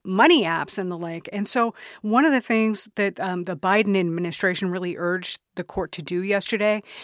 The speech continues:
was to rule very narrowly in this case and not go into all those tangents and all those side issues, and basically to protect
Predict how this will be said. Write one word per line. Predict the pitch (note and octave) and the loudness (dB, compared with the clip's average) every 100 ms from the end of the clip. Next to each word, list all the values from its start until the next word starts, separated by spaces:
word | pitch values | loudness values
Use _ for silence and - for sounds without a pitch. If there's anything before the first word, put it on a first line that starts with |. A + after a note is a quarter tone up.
| - | -4
was | G3 F#3 | 0 2
to | G#3+ | 0
rule | F#3 A#3+ B3 | 0 0 2
very | A3 F#3 F#3+ A3+ A#3+ | 2 2 2 4 6
narrowly | G#3 F3+ F3+ E3 D#3 D#3 A#3 - - | 6 4 0 -4 -6 -6 -8 -12 -10
in | F#3 F#3 | -4 0
this | F#3 | 0
case | - E3+ E3+ | 0 -2 -4
and | - F#3 | -4 -2
not | F#3+ A3 | 2 4
go | - A#3 | 6 4
into | A3+ F3+ | 4 2
all | E3 | 0
those | A#3 C#4+ | 2 2
tangents | - B3+ A#3+ B3+ A3+ | 2 0 0 0 -2
and | G3+ | 0
all | G3 | 0
those | E3 D3+ | -2 -4
side | - F#3+ G#3 | 0 2 2
issues, | F#3 - D#3 D3 - - - - | 0 -4 -8 -10 -20 -20 -20 -6
and | G3+ E3+ | -6 -2
basically | G3+ G#3 B3+ - A#3+ G#3+ - - - | 0 0 -2 -2 -2 -2 -8 -18 -8
to | G#3 | -6
protect | - G3 - G3+ A3 - | -6 -6 -2 2 2 0